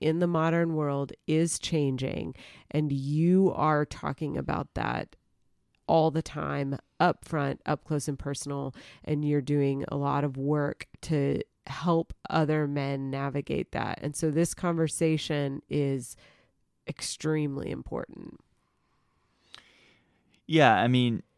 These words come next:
Speaker 2: it is. And I, I just wanna, I wanna kinda harken back really quickly and just say, even though we are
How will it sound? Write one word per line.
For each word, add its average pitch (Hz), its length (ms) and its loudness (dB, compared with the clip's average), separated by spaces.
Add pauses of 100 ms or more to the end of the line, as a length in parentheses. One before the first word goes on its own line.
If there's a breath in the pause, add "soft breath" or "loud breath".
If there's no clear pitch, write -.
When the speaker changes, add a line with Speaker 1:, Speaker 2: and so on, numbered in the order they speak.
(140)
Speaker 2:
it 135 160 6
is. 131 280 10
And 143 120 6
I, - 80 4
I 135 140 6
just 156 220 0
wanna, 120 340 4 (220)
I 131 120 2
wanna 127 280 2
kinda 120 280 0
harken 117 320 0
back 110 260 2
really 113 200 0
quickly 113 420 -4
and 110 120 -4
just 117 240 -4
say, 113 380 0 (100)
even 151 380 4
though 113 460 4 (360 loud breath)
we 120 540 2 (140)
are 113 560 2